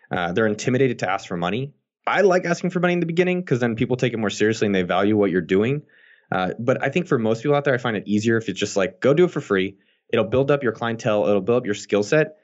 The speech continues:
It'll build up your referrals. And then you'll get so busy that you'll be like, "Hey, I need to charge you a little bit amount of money."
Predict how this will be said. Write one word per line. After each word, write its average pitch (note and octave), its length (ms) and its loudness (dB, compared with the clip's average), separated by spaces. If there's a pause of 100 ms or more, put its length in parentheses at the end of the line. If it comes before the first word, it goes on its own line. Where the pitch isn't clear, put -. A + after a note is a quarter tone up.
(160)
It'll G2+ 120 0
build A2 180 2
up A2 60 -6
your G2 160 2
referrals. A#2+ 440 0 (120)
And A#2+ 160 0
then B2+ 80 0
you'll C3 100 4
get A2+ 180 0
so A2+ 220 2
busy A2 480 2
that G#2 140 2
you'll - 100 2
be G#2+ 60 4
like, G2+ 160 2
"Hey, G#2 180 -2
I G#2 140 -4
need C3+ 100 0
to C3+ 80 0
charge A2+ 240 -2
you G2+ 80 2
a F#2+ 40 0
little A2 140 0
bit G#2 80 2
amount F#2 220 -2
of E2 60 -8
money." G2 360 -4